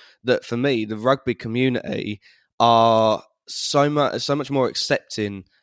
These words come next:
of where you're at with mental health and, and that side of things, rather than some other sports that are out there. Um,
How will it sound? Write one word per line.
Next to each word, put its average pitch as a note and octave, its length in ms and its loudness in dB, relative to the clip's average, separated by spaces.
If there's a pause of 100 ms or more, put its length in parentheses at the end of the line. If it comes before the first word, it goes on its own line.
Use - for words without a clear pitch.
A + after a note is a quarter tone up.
(120)
of G#2+ 580 2
where A#2 240 2
you're A2+ 220 2
at A2 220 2
with A2+ 140 -4
mental A#2+ 300 -2
health A2 480 -2
and, A2+ 220 -2
and A2 200 -2
that - 180 0
side A2 240 -2
of G2+ 80 -10
things, G#2 340 -6
rather A#2 340 4
than G#2+ 340 -2 (260)
some A#2 300 0
other A2 220 0
sports - 460 -4
that F#2 140 -2
are G#2+ 160 2
out A2+ 220 4
there. G#2 280 -4 (180)
Um, A2+ 480 0